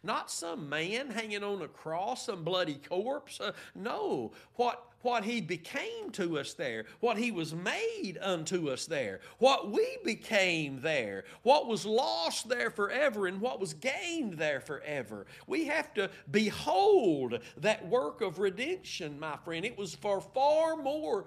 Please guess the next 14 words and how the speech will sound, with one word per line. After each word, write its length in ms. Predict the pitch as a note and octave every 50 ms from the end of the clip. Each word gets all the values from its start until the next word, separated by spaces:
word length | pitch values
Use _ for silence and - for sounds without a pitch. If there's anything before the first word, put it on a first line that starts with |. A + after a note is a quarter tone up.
| - - -
than 200 | F#3+ F#3 F3+ D#3+
just 340 | E3 A#3+ C4 A#3 - - - -
an 160 | - F#3+ F3 F3
initial 720 | F3 F3+ F#3 G3+ A3+ B3+ C4+ C#4 B3+ - - G#3 F#3 E3+
born-again 800 | D#3 C3+ G3 A3 A#3+ B3 B3 A3+ G3 F#3 D#3+ E3 G#3+ A3+ A#3+ A3
experience. 880 | F3+ D3+ - - - - - C#4 D4+ D#4+ D4+ B3 F#3 D#3 C3 C3 - - - - - -
It 180 | - - B3 C4
is 140 | C#4 B3 G#3+ -
to 120 | - G#3+ F#3
have 460 | D#3+ - - G#3 G#3 G3+ F3+ E3+ D#3+ - - - -
the 100 | D#3+ E3
Spirit 540 | D#3+ - - - - - B3+ C4 B3+ A#3+ F#3+
of 220 | F3+ D#3+ D3+ D3
grace 880 | C3 - G3 B3 C4 D4 - F#3 A#3 B3 F#3 C3 G#2 - - - -